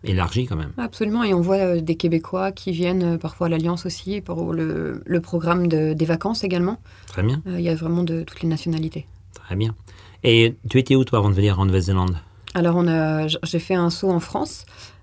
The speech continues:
Speaker 2: euh, mais sinon, avant ça, j'ai travaillé dans différents pays. J'ai passé quelques mois en Irlande. Euh, c'était, euh, une expérience très enrichissante et vraiment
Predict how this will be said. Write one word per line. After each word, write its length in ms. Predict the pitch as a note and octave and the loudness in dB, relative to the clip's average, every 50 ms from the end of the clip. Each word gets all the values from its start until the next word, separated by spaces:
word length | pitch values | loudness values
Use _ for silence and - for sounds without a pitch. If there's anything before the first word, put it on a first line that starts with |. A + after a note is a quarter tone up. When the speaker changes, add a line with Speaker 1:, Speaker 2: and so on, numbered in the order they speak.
| - - | -6 -2
Speaker 2:
euh, 420 | F3+ F3+ F3 E3 E3+ E3 E3 E3 - | 0 2 2 2 2 2 2 0 0
mais 180 | F3 F3+ F3+ | 2 2 2
sinon, 320 | F3+ F3 - - G3+ G3+ G#3+ | 2 0 -2 -2 -2 0 0
avant 280 | - - F#3 F3 F#3 | 0 0 0 0 0
ça, 280 | F3 - - G3 F#3+ G3+ | -2 -2 -2 0 0 0
j'ai 140 | F#3 F3+ E3+ | 0 -2 -4
travaillé 380 | - - F3 E3 E3 E3 F#3 F3+ | -4 -4 -2 0 0 2 2 2
dans 120 | F3+ E3+ E3 | 2 0 0
différents 420 | E3 E3+ E3 - F#3 E3+ E3+ E3 | 0 -2 -4 -2 -2 0 0 0
pays. 420 | E3 E3+ E3+ F3 F3+ G3 G3+ G#3+ | 0 0 0 0 0 0 0 0
J'ai 240 | G3 F3 F3 D#3+ D#3 D#3 | 0 0 2 2 0 0
passé 280 | - E3+ E3+ - - | -2 -4 -4 -4 -4
quelques 220 | - - A#3 - A#3+ | -4 -4 -2 -2 0
mois 200 | G#3+ G3+ G#3 G#3 | 0 0 2 2
en 140 | G3+ F#3+ | 2 4
Irlande. 420 | F#3+ F3+ F3 F3 F3 G#3 B3+ A3+ F#3 E3+ - - - - - - - - - - - - - - - F3 | 4 2 2 2 2 2 0 -2 -2 -6 -10 -16 -20 -20 -20 -20 -20 -20 -20 -20 -20 -20 -20 -12 -8 -6
Euh, 120 | E3+ E3 E3 | -4 -4 -4
c'était, 340 | - F3+ F3 F3 E3+ E3 E3 | -6 -6 -4 -2 -2 0 0
euh, 360 | D#3+ D#3+ D#3 D#3 D#3 E3 E3+ - - - - - | 0 -2 -2 -4 -6 -8 -8 -10 -12 -14 -12 -6
une 160 | - E3 E3 D#3+ | -4 -2 -2 -2
expérience 520 | D#3+ - - E3 D#3+ D#3+ E3+ F3 - - E3+ D3 | -2 -4 -6 -4 -2 -2 -2 -4 -4 -6 -8 -10
très 200 | - - F#3 F3 | -6 -4 -2 0
enrichissante 540 | F3+ E3+ E3+ E3 - E3+ - F#3 F#3+ F#3+ F#3+ | 0 0 0 0 -4 -6 -6 -6 -6 -4 -4
et 160 | F3 E3 D#3+ D#3 | -4 -4 -4 -4
vraiment 540 | D3+ D#3 D#3 D3+ D#3 E3 E3+ E3 D#3 D3+ | -6 -4 -4 -2 -2 -2 -2 -2 -4 -6